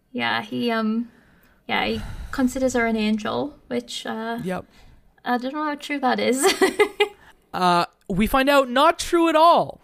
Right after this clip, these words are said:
Speaker 1: Mm-hmm.
Speaker 2: Uh, do you wanna talk about Mira? And I, I don't know, again, how much you wanna, you wanna dive in here.
Speaker 1: I don't know how's the best place to start with her.
Speaker 2: Do we, I mean, we could talk about kinda who she is.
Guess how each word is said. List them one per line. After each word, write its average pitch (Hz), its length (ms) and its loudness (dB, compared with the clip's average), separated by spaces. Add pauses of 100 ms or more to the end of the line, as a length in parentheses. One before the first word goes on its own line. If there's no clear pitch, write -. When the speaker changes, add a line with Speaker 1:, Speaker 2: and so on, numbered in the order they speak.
(140)
Speaker 1:
Mm-hmm. 240 600 -2 (580)
Speaker 2:
Uh, 165 520 2 (320)
do 160 140 -8
you 175 80 0
wanna 170 280 2
talk 165 300 0
about 170 180 0
Mira? 185 480 2 (100)
And 160 160 -2
I, - 140 -2
I 165 40 2
don't 165 100 2
know, 160 100 4
again, 151 220 -2
how 151 120 -2
much 151 240 -4
you 156 60 -2
wanna, 143 400 -4
you 156 160 -4
wanna 143 140 -4
dive 139 260 -6
in 139 140 -8
here. 139 260 -8 (480)
Speaker 1:
I - 140 -10
don't 254 160 0
know 247 120 6
how's 233 280 0
the 240 80 -8
best 226 220 -4
place 226 240 -4
to 214 60 -8
start 214 400 -2
with 269 140 -4
her. 233 280 0 (300)
Speaker 2:
Do 185 320 0
we, 185 1040 2 (720)
I 202 100 4
mean, 202 200 2
we 196 100 0
could 208 100 0
talk 214 200 4
about 196 420 0
kinda 165 240 2
who - 240 -2
she - 220 -2
is. 190 640 2